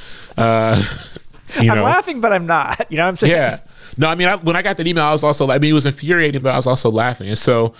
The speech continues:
Speaker 1: now I'm eligible to coach in Columbus if I want to. Uh, but, and I, you know, if I, if the time arose and the right situation arose, I would make the time for it.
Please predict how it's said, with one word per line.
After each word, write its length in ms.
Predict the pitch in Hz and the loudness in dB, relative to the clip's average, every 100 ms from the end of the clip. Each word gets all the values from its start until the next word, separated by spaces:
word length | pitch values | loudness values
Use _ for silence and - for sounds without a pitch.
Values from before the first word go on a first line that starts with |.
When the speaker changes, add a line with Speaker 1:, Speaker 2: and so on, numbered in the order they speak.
| - - - - | -20 -20 -20 -6
Speaker 1:
now 540 | 117 139 185 175 151 120 | 0 2 2 0 0 0
I'm 160 | 123 | 0
eligible 440 | 120 110 101 107 104 | 2 2 2 0 0
to 80 | |
coach 380 | - 101 104 - | 0 0 0 0
in 180 | 101 92 | -4 -4
Columbus 520 | - 104 98 104 - | -4 0 0 0 -2
if 100 | - | 0
I 80 | 95 | 0
want 260 | 92 92 - | 2 0 -2
to. 360 | 98 110 120 - | 0 0 0 -2
Uh, 280 | 101 98 98 | 0 2 0
but, 640 | - 101 101 98 - - - - - - - | 0 0 2 0 -6 -16 -16 -20 -20 -14 -4
and 120 | 160 | -2
I, 120 | 170 - | -2 -4
you 140 | 165 | -2
know, 280 | 151 127 117 _ _ _ _ _ | 0 0 -2 _ _ _ _ _
if 180 | 139 160 - | -2 -2 -2
I, 400 | 143 139 139 - | 0 2 0 0
if 240 | 139 143 | 0 0
the 80 | 127 | -4
time 360 | - 135 139 147 | -4 -2 0 0
arose 400 | 123 113 113 110 | 2 4 4 2
and 80 | 101 | -2
the 60 | |
right 180 | 101 101 | 0 0
situation 480 | - - 104 95 98 | -2 0 0 0 -2
arose, 240 | 95 92 | 0 0
I 100 | 104 | 0
would 160 | 101 90 | -2 -2
make 240 | 95 90 | -2 -4
the 60 | - | -6
time 280 | - 82 78 | -8 -8 -8
for 220 | - | -10
it. 100 | 82 | -10